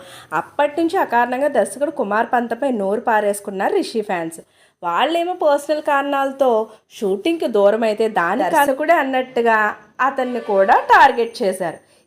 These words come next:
"ఇదెక్కడ గొడవరా బాబు, నేను కూడా మీలాగే రిషి రీఎంట్రీ ఇవ్వాలనే కోరుకుంటున్నానని" దర్శకుడు కుమార్ పంతం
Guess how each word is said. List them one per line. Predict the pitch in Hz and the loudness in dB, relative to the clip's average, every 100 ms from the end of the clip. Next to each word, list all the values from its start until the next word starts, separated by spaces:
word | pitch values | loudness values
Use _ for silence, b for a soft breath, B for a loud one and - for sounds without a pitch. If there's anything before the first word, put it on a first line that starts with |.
| 185 | -14
"ఇదెక్కడ | 185 247 311 359 370 | 2 4 4 2 2
గొడవరా | 370 359 359 370 | 4 6 6 4
బాబు, | 311 254 240 285 | 4 4 4 2
నేను | 294 196 190 269 | -2 -2 -2 -4
కూడా | 302 302 320 | 2 2 4
మీలాగే | 285 220 240 262 302 | 0 2 2 2 0
రిషి | 233 202 285 | -2 -6 -6
రీఎంట్రీ | 226 208 214 240 247 269 | -4 -2 0 -2 0 -2
ఇవ్వాలనే | 208 214 220 240 294 | 0 0 2 0 0
కోరుకుంటున్నానని" | 269 208 208 220 208 214 208 208 247 | 0 0 -2 -6 -4 -4 -2 -2 -2
దర్శకుడు | 180 170 - 311 | -4 -6 -6 -8
కుమార్ | 330 220 202 - | -4 -4 -2 -2
పంతం | 220 185 262 | -2 0 0